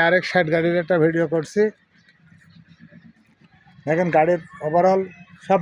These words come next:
দেখাবো। এ দেখেন, আগে দেখাই হচ্ছে পিছনের দুটো টায়ার, এ দেখেন সামনের টায়ার, তারপরে দেখেন গাড়ির উপরের, এই যে সামনের টায়ার, দেখেন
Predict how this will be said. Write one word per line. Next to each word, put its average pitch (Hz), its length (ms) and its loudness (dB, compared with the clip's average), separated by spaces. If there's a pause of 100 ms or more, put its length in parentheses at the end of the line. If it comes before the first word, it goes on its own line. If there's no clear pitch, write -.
দেখাবো। 151 300 0 (480)
এ - 80 -4
দেখেন, 170 180 0 (840)
আগে 170 220 0
দেখাই 170 280 0
হচ্ছে 175 220 -4 (480)
পিছনের 196 400 -2
দুটো 180 240 -2
টায়ার, 143 240 -2 (480)
এ - 80 -20
দেখেন 165 180 -2 (100)
সামনের 160 380 -2
টায়ার, 202 260 2 (1300)
তারপরে 165 360 0 (160)
দেখেন 170 200 -4 (100)
গাড়ির 160 320 0
উপরের, 165 340 -2 (1400)
এই 175 120 0
যে 165 160 -4
সামনের 170 400 -6
টায়ার, 180 260 2 (3000)
দেখেন 156 200 0